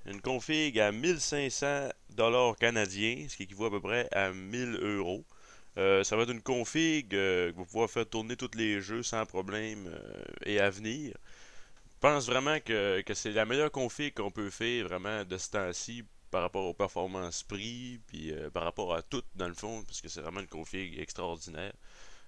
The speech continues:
Euh, ça va être du full A M D. Puis, euh, tout simplement, là, tout ce que vous voulez pouvoir faire, euh, du, du, du mille quatre-vingts P, euh, cent quarante-quatre hertz sans problème, euh, ben, du deux K, euh,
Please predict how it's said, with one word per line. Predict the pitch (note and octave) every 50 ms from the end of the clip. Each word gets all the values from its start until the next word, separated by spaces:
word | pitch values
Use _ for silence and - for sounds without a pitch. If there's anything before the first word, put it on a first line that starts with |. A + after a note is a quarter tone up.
| - -
Euh, | - D2+ D2+ D2+ D2+ D2+ D2 D2+ D2+ D2+ D#2
ça | - G2 G2
va | G2 G#2+
être | A2 G#2
du | G2+ G2
full | - A#2+ A2+ A2+
A | G#2+ G2+
M | G2 G2 F#2+
D. | F2+ F#2+ G2+ A2+ A#2 - - - - - - - - - - - - - - - - - - - - - - - -
Puis, | - G#2+ G2+ G2+ G2 F#2+ F#2
euh, | F2+ F2 E2+ E2 D#2+ E2 D#2+ D#2+ D#2 D#2 D#2 D#2 D2+ D2+ D#2 -
tout | - -
simplement, | - A#2 A2 G#2+ A2+ G#2 F#2+ F#2 F#2+ G#2+ A2+ A2
là, | G#2+ G#2+ G#2+ G#2 G#2+ G2 F#2
tout | F2 -
ce | - -
que | -
vous | G2+ F#2+
voulez | F#2+ G#2 F#2+
pouvoir | - G2 G2+ G#2+ G2+ G2+ G2
faire, | - - A2+ A2+ A2+ G#2+ G2+
euh, | F#2+ F#2 F2+ F2+
du, | - F2+ F2+ E2+
du, | D#2+ E2+ E2+ E2
du | D#2 F2 F2
mille | F2+ F#2 F#2
quatre-vingts | - G#2 - G2 G2 G2 F#2+ F#2+
P, | F#2 - G#2+ G#2 G#2+ G#2 G#2 G2
euh, | F#2+
cent | F#2+ G2 F#2+
quarante-quatre | E2+ F2+ F2 F2+ F#2 - F#2 F2 -
hertz | F#2+ F#2+ -
sans | - F#2 F2+
problème, | - E2+ F2 E2+ E2+ F2 F2+ F#2 F#2 F#2 F#2+ F#2 F2 E2
euh, | D#2 D#2 D#2 D#2
ben, | D#2+ D#2+ D#2+
du | D#2+ E2+
deux | E2 F2+ F2+ F2 E2+
K, | - - F#2+
euh, | F#2 F#2 F#2 F#2+ F#2+ F#2+ G2 F#2+ F2 F2+ F2 D#2